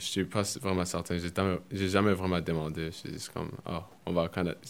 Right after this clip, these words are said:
Je me rappelle qu'un jour, ma mère avait juste arrivé à la maison et c'est comme, on va au Canada, juste prépare-toi. Et je suis comme, ah, ok.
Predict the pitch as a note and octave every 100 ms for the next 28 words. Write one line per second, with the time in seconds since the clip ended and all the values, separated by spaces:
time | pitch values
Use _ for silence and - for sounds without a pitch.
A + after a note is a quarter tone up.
0 | - C#3 G2+ G2 G2 A2 G#2 F#2+ F2+ F#2
1 | F2+ E2+ E2 D#2+ D#2+ - - F2+ F2+ E2+
2 | E2+ E2+ E2 E2 D#2+ - E2+ G#2 - -
3 | - - - - - - - - - -
4 | F#2 F#2 F#2+ F#2+ F2+ G2 F#2 F#2 - -
5 | - F2+ F2+ - G2+ F2 - - - F#2
6 | E2 - G#2+ F#2 F2 - F2+ F2